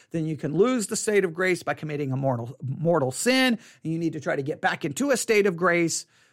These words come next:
Yeah, this, this has got Cath-, Catholicism written all over it. But even with,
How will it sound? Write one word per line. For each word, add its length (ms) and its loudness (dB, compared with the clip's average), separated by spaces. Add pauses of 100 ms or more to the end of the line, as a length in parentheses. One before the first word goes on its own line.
(380)
Yeah, 360 -4
this, 260 0
this 220 0
has 100 -2
got 200 0
Cath-, 440 -2
Catholicism 720 0
written 180 -6
all 220 -2
over 200 0
it. 160 -4 (300)
But 160 0
even 300 2
with, 200 2